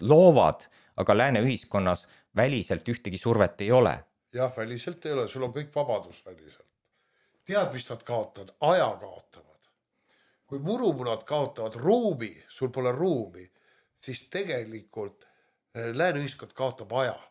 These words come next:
Speaker 2: Ma, vaata, ma mäletan, mu-, kui oli nõukogude ajal, aeg oli alati. Me jõudsime ühe asjaga tegeleda, teisega.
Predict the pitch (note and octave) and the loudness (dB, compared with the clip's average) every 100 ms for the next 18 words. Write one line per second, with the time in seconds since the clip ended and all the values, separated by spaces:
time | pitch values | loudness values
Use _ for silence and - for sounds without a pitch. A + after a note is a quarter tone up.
0 | _ _ _ _ _ _ _ _ - C#3 | _ _ _ _ _ _ _ _ -14 -10
1 | C#3+ D3 C3+ C3+ E3+ D3+ - A#2 A#2 A2+ | -8 -6 -6 -6 -4 -4 -6 -12 -12 -12
2 | - B2+ A#2+ B2 C3 E3 D#3+ A#2+ B2+ A#2+ | -6 -4 -2 -4 -4 -6 -6 -12 -12 -14
3 | C#3 E3+ F3 A#2 B2 G#2+ G#2+ C#3+ D3+ F#2 | -6 -4 -2 -6 -10 -10 -6 -4 -4 -8
4 | - _ _ _ _ _ _ _ _ _ | -16 _ _ _ _ _ _ _ _ _
5 | _ _ _ _ C#3 E3 E3 E3 - B2 | _ _ _ _ -8 -4 -4 -6 -12 -6
6 | F3 E3+ C#3+ B2 B2 A#2 A#2+ A2 G#2+ D3+ | -4 -2 -4 -6 -12 -12 -12 -10 -8 -8
7 | B2+ G#2 | -10 -14